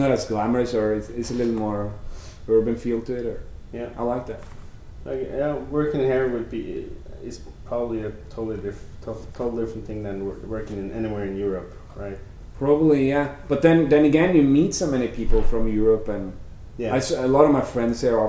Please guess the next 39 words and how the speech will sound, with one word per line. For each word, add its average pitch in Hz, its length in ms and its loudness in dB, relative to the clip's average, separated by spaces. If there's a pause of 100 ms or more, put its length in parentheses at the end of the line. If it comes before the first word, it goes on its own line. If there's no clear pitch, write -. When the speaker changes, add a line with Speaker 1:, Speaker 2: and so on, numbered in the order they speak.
Speaker 1:
from 117 120 0
Europe, 117 500 0
and 98 140 -6 (340)
Speaker 2:
Yeah. 113 180 -6 (320)
Speaker 1:
and 131 100 4
it's 143 140 4 (120)
sort 160 180 8
of, 139 120 8
like, 117 100 2
such 143 220 2
a 123 40 0
multicultural 117 1120 2 (280)
place, 131 380 0 (340)
Speaker 2:
Mm-hmm. 113 220 -8 (160)
Speaker 1:
and, 117 240 -2
uh, 104 640 -4 (600)
Speaker 2:
Is 139 120 -6
it 165 80 -2
expensive 160 560 -4 (340)
Speaker 1:
Yeah. 113 280 0
Speaker 2:
to 151 60 -4
live 147 200 0
here? 175 120 -6 (540)
Speaker 1:
It's - 220 -8 (160)
fairly 127 240 4
expensive. 104 500 -6 (260)
Speaker 2:
<laughs> - 20 -8
Speaker 1:
Uh, 104 420 -4 (140)
you 107 60 -4
know, 117 220 2
uh, 110 200 4 (640)
rent 113 380 -2
and 101 160 -4
real 107 160 4
estate 107 560 0
and 95 200 -6 (500)
Speaker 2:
Would 156 120 2
it 165 80 -2
be 165 80 0